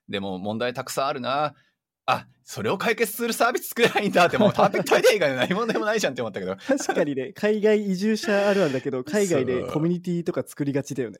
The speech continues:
Speaker 1: いや、そうなんだよね。
Speaker 2: <laughs>
Speaker 1: そう、だからよくあることやっただけの話なんだけど、
Speaker 2: うん。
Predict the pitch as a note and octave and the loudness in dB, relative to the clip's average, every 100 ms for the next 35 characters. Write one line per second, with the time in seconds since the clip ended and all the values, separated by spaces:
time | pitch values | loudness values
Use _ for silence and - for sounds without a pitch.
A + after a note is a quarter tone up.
0 | - G2 F2+ A2 G2 E2 D#2 - A#2+ D#3 | -6 -4 -2 0 -2 -4 -8 -6 -4 -4
1 | D#4+ E4+ - A2 - - C#3 - A#2 D#3+ | -4 -6 -4 -2 -2 -2 -4 -2 -2 -2
2 | E3 A#2 G2+ F#2 D3 A#2+ B2 E3 C#3 F#2+ | -4 -8 -6 -4 -4 -4 -4 -6 -4 -4
3 | F2 A2 F#2 F2+ E2+ E2 E2+ E2 | -4 -6 -8 -8 -8 -8 -8 -8